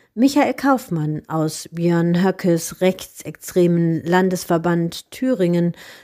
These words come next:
zur Wahl zum Vizebundestagspräsidenten aufgestellt. Formal steht das jeder Fraktion zu. Einen Anspruch darauf, vom Rest des Hauses gewählt zu werden,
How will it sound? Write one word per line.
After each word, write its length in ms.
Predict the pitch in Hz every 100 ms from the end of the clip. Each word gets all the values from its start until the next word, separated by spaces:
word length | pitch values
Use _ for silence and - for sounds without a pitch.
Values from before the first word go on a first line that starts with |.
| -
zur 280 | - 220 196
Wahl 300 | 220 254 269
zum 320 | - 247 247
Vizebundestagspräsidenten 1600 | - - - 151 160 151 - 165 151 - 170 156 156 160 165 202
aufgestellt. 720 | 165 170 - - 156 143 - _ _ _ _ _
Formal 520 | - 226 226 214 214
steht 280 | 220 240 233
das 240 | 220 220
jeder 300 | 202 190 175
Fraktion 640 | 175 180 180 - - 214 214
zu. 240 | 262 208 - _ _ _ _ _ - - -
Einen 300 | 233 233 233
Anspruch 480 | 320 381 - 175
darauf, 580 | - 180 175 175 175 - -
vom 280 | - 180 175
Rest 360 | 226 277 -
des 120 | 202
Hauses 360 | 202 175 170 -
gewählt 380 | 175 214 302 294
zu 180 | 170 160
werden, 320 | 170 170